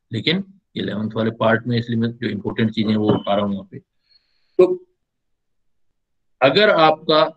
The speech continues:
कार्बोकेटायन intermediate होता है, तो यहाँ पर Fiddle Craft Reaction में एएलसीएल थ्री में ये यूज़ करते हैं, but highly deactivating ring और आपका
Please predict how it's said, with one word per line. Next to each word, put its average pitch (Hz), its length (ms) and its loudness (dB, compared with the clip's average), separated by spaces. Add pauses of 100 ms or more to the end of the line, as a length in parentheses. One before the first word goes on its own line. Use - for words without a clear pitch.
कार्बोकेटायन 147 560 0
intermediate 131 600 0
होता 104 300 -4
है, 123 100 0 (420)
तो 117 40 -4
यहाँ 113 280 0
पर 147 180 -4
Fiddle 139 280 -4
Craft 139 300 -2
Reaction 120 320 -4
में 135 120 -2
एएलसीएल 123 540 0
थ्री 123 140 -6
में 120 120 0
ये 120 120 2
यूज़ 107 280 -2
करते 107 320 -8
हैं, - 180 -4 (380)
but 147 220 4 (560)
highly 175 720 0 (500)
deactivating 180 880 -2
ring 180 280 -20 (1700)
और 160 220 8
आपका 160 340 6